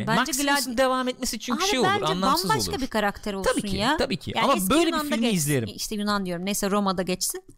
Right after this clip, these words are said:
Speaker 2: Böyle bir filmi izlerim.
Speaker 1: Abi çok tatlı olur.
Speaker 2: Çatır çatır, iki
Speaker 1: Ben
Speaker 2: kere izlerim, üç kere
Speaker 1: bayılıyorum
Speaker 2: izlerim
Speaker 1: ya,
Speaker 2: yani.
Speaker 1: izlenir.
Speaker 2: Ya stil, sen stili düşünebiliyor musun çünkü? Stili düşün. Şi-, bu arada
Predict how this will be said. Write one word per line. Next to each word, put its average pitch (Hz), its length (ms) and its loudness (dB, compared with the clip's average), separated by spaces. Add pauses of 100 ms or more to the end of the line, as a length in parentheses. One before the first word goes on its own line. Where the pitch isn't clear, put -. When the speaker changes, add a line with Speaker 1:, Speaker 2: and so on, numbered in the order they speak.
(200)
Speaker 2:
Böyle 147 240 4
bir 160 40 0
filmi 139 280 2
izlerim. 110 300 2 (100)
Speaker 1:
Abi 160 260 -8
çok - 220 -8
tatlı - 280 -6
olur. 185 320 -8
Speaker 2:
Çatır 147 240 2
çatır, 107 260 -2
iki 135 200 0
Speaker 1:
Ben - 40 2
Speaker 2:
kere 131 160 2
izlerim, 104 180 0
üç 107 60 2
kere 240 200 2
Speaker 1:
bayılıyorum 107 180 4
Speaker 2:
izlerim 196 360 2
Speaker 1:
ya, 190 80 -2
Speaker 2:
yani. - 60 -2
Speaker 1:
izlenir. 180 420 -4 (1300)
Speaker 2:
Ya 110 100 2
stil, - 420 0
sen 214 220 2
stili 196 460 2
düşünebiliyor 202 520 2
musun 117 300 -2
çünkü? 95 360 -6 (160)
Stili 147 420 2
düşün. 113 280 0 (540)
Şi-, - 200 2
bu 151 120 4
arada 160 140 2